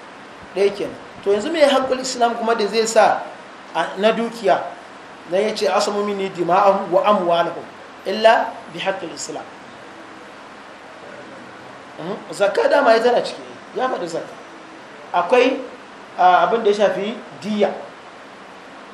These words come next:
Akwai diya. Duk da diya aƙila da shi wanda yake son da ƴan uwa za su taru su biya. Ina fatan mun fahimci wannan da ke ko? Wa hisabuhum.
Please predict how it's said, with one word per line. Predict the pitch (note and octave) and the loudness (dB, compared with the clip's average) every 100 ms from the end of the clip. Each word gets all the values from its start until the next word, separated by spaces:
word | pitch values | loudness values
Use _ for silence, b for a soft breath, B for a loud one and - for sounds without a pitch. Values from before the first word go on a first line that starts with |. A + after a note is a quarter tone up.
| - - - - - | -20 -20 -20 -20 -6
Akwai | D3+ - F#3+ | -6 -2 -4
diya. | D#3+ G3 E3+ A#2 - - - - - - - - - - - - - - - - E3 | -4 -6 -6 -8 -14 -18 -20 -20 -20 -20 -20 -20 -20 -20 -20 -20 -20 -20 -20 -16 -10
Duk | A3+ | -2
da | G3+ | 0
diya | - A#3+ A#3 | 0 2 2
aƙila | A3 A#3 B3+ G3+ G3+ A3 F#3 | 6 4 4 2 4 4 2
da | F3 | -4
shi | - | -4
wanda | C4 C4 G3+ | 0 2 2
yake | - B3 | 0 -4
son | G#3+ | -4
da | F#3+ | 0
ƴan | F3+ G3+ | 2 2
uwa | G#3 G3+ | 2 4
za | A3+ | 4
su | - | 2
taru | D#3+ F#3 | -2 -2
su | - | -4
biya. | - - - - - - - - - - - - - - - - - - - - - G3+ | -12 -16 -18 -18 -20 -20 -20 -20 -20 -20 -20 -20 -20 -20 -20 -20 -20 -20 -20 -20 -16 -6
Ina | A3 | -2
fatan | F#3+ F#3 F#3 | 0 2 0
mun | F#3+ | -2
fahimci | F#3+ C#3 B2+ E3 E3 E3 - - - - - | -4 -8 -10 -14 -14 -14 -16 -18 -20 -20 -4
wannan | D#3+ E3 | -2 -2
da | C3+ | -6
ke | - C3+ D3 | -12 -14 -12
ko? | G3 - - - - - - - - - - E3 | -14 -14 -20 -20 -20 -20 -20 -20 -20 -18 -12 2
Wa | A3+ B3 | 4 4
hisabuhum. | G#3 F#3+ F#3+ G3 G3+ G3+ D#3+ - E3 | 2 0 4 6 6 4 0 -4 -6